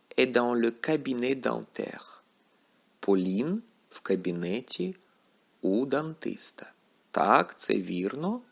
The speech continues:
вона спілкується з дантистом. Б.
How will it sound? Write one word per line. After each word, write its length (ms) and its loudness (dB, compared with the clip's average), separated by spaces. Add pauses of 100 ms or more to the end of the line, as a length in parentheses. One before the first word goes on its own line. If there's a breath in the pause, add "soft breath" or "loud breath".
вона 260 -4
спілкується 880 -2
з 100 -6
дантистом. 760 -6 (760)
Б. 340 6